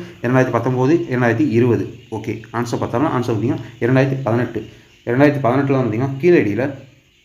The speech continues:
நான்காம் கட்ட அகழாய்வு மேற்கொள்ளப்பட்டிருக்கு. நோட் பண்ணிங்க. ஓகே, அடுத்த கொஸ்டின் பார்க்கலாம். ஓகே, பதிமூணாவது கொஸ்டின்.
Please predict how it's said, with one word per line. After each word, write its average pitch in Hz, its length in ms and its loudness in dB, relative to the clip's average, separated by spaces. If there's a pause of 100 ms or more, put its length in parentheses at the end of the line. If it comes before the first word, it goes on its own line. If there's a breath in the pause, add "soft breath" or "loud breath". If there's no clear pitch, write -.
(300)
நான்காம் 156 420 4
கட்ட 123 200 0
அகழாய்வு 120 440 2 (280 loud breath)
மேற்கொள்ளப்பட்டிருக்கு. 123 720 0
நோட் 117 180 -2
பண்ணிங்க. 113 300 0 (160)
ஓகே, 113 260 -4 (760)
அடுத்த 117 180 0
கொஸ்டின் 107 260 0
பார்க்கலாம். 135 260 0 (260)
ஓகே, - 180 -12 (2250 soft breath)
பதிமூணாவது 120 360 2
கொஸ்டின். - 280 -10